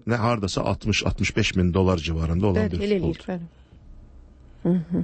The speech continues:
Speaker 2: Yəni həftədə alırlar onlar onu.
Speaker 1: Həft-, elə adam var, həftəlik alır.
Speaker 2: Hı hı, bravo, bravo.
Speaker 1: Təsəvvür eləyin.
Speaker 2: Hı.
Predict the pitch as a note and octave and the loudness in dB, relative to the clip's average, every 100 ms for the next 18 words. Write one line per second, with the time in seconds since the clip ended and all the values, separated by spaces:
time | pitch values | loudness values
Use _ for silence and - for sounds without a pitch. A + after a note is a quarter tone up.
0 | E3 A3+ G3 A#3 A#3+ A3 D#3 C3+ C#3 B2+ | 2 2 2 0 2 0 0 -4 -8 -8
1 | D#3+ - - F3+ - - - A#2 - - | -6 -6 -6 -8 -12 -10 0 2 2 -2
2 | C4+ - C#3+ D#3 E3+ E3+ F3+ D#3 C3+ - | 2 4 4 2 2 0 0 0 -2 -2
3 | B2+ A#2 C#2+ B1+ - - F3+ F#3 F3 - | 0 0 -4 -10 -18 -14 -8 -8 -10 -10
4 | F#3 F#3 G#3 G3+ F#3+ G3+ G#3 - - - | -10 -4 -2 0 -2 -4 -6 -16 -20 -20
5 | - - - - - - - - - - | -20 -18 -18 -18 -18 -16 -16 -16 -20 -20
6 | - - - G2 A#2+ A#2+ A#2 F#2+ D#3+ A#3 | -20 -4 0 4 4 4 4 2 -2 -6
7 | - | -10